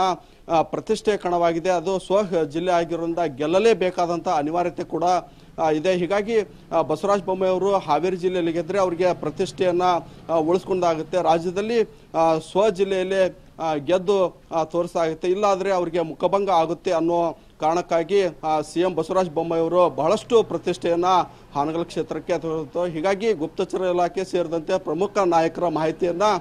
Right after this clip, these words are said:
ಆ, ಹುಬ್ಬಳ್ಳಿಯಲ್ಲಿ ಬಸವರಾಜ ಬೊಮ್ಮಾಯಿ ಉಳಿದುಕೊಂಡು, ಆ, ಕಾರ್ಯತಂತ್ರವನ್ನ, ಮತ್ತಷ್ಟು ಕಾರ್ಯತಂತ್ರವನ್ನ ಹೆಣೆಯುವಂತಹ ಕೆಲಸವನ್ನ ಮಾಡ್ತಿದ್ದಾರೆ. ಒಟ್ಟಿನಲ್ಲಿ, ಆ, ಹಾನಗಲ್ ಕ್ಷೇತ್ರದಲ್ಲಿ ಕಾಂಗ್ರೆಸ್ ಮತ್ತು ಬಿ ಜೆ ಪಿ ನೇರ, ಆ, ಪೈಪೋಟಿ ಇರೋ ಕಾರಣಕ್ಕಾಗಿ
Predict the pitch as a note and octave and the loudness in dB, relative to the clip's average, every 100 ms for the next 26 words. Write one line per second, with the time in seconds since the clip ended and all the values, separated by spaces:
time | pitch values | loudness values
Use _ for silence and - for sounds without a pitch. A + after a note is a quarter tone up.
0 | - - - D#3 E3 D3+ C3+ F#3 G3 F3+ | -4 -20 -12 -2 0 0 4 4 4 2
1 | F3+ F3+ E3 D3 E3 D#3+ D#3 E3 D#3+ D3+ | 0 0 0 -4 -4 -4 -4 -4 -2 -2
2 | C#3+ F3 F3 G3 G3 - - D#3+ E3+ E3 | -4 -2 0 0 -2 -8 -10 -2 -2 4
3 | E3 F#3 F#3 F3 E3 E3 E3 F#3 E3 C3+ | 4 4 2 -2 -2 -2 0 0 -2 -2
4 | - G#3+ - A#3 F#3 F3+ F3+ E3+ E3+ E3 | -2 -2 -2 -2 0 0 -2 -4 -4 -2
5 | E3 E3 D#3 - - - D#3+ E3+ E3 E3+ | 0 2 0 -6 -14 -4 0 0 -2 0
6 | E3 D#3+ - C#3+ D3+ E3+ E3 D#3+ D3+ E3 | 2 2 0 -4 -2 -2 -2 -2 -4 -4
7 | F#3+ E3 D#3+ A3 A#3 G#3+ - - - F3 | -2 -2 -2 2 4 4 -2 -14 0 4
8 | F3+ D#3 C#3+ C#3+ D#3 G#3 G#3+ G#3+ F#3+ F3+ | 4 4 2 2 0 0 0 -2 -4 -2
9 | F3+ F#3 G3 E3 D#3 E3 F3+ F#3 F#3+ F3+ | -2 0 0 0 -2 -2 -4 -4 -4 -2
10 | G3 E3 E3+ F3 F3 E3+ D3+ G#3 G3+ F3+ | -2 0 0 0 -2 -2 0 0 0 -4
11 | - - - D#3 D#3+ D#3+ D#3+ D#3+ G#3 G3+ | -6 -14 -6 0 0 2 0 2 0 2
12 | F#3 F3 D#3 D#3+ E3+ E3 E3 E3 F#3 | 2 0 0 -2 -2 -4 -4 0 0